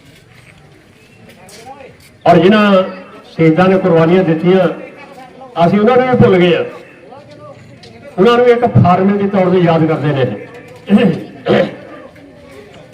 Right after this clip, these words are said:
ਸਾਨੂੰ ਯਾਦ ਆਉਂਦਾ ਹੈ, ਸ਼ਾਇਦ ਨੌਜਵਾਨ ਬੱਚੇ ਨੂੰ ਪਤਾ ਨਾ ਹੋਵੇ ਜਾਂ ਇਹਨਾਂ ਨੌਜਵਾਨ, ਨੌਜਵਾਨ ਵੀ ਨਾ ਪਤਾ ਹੋਵੇ, ਸੰਨ ਸੰਤਾਲੀ ਵਿੱਚ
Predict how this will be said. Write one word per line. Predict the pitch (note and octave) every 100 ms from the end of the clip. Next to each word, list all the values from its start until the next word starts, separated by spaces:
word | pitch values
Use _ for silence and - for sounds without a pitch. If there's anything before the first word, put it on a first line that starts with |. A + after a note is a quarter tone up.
| - - - -
ਸਾਨੂੰ | - D3+ F3+
ਯਾਦ | D3 D#3+
ਆਉਂਦਾ | E3 D#3 F3
ਹੈ, | E3 F3 F3 - - - - - - - - -
ਸ਼ਾਇਦ | - D#3+ F3
ਨੌਜਵਾਨ | F3 E3 D#3+ F3
ਬੱਚੇ | E3+ E3
ਨੂੰ | F3
ਪਤਾ | D#3+ D#3 E3
ਨਾ | D#3+ D#3+
ਹੋਵੇ | D#3+ E3 D#3+
ਜਾਂ | E3 D#3 D#3 - - - - - - -
ਇਹਨਾਂ | D#3 E3
ਨੌਜਵਾਨ, | D#3 D3+ D#3 D#3+ C#3 B2 - - - - - - - - -
ਨੌਜਵਾਨ | C3+ E3+ F#3 G3
ਵੀ | F#3+
ਨਾ | F#3+ F3+
ਪਤਾ | F#3 E3+ E3
ਹੋਵੇ, | D#3+ F3+ E3 A#2 - - - - - - - - - - - - - -
ਸੰਨ | E3 G3
ਸੰਤਾਲੀ | F#3+ F3 E3 E3 F3
ਵਿੱਚ | F#3+ F#3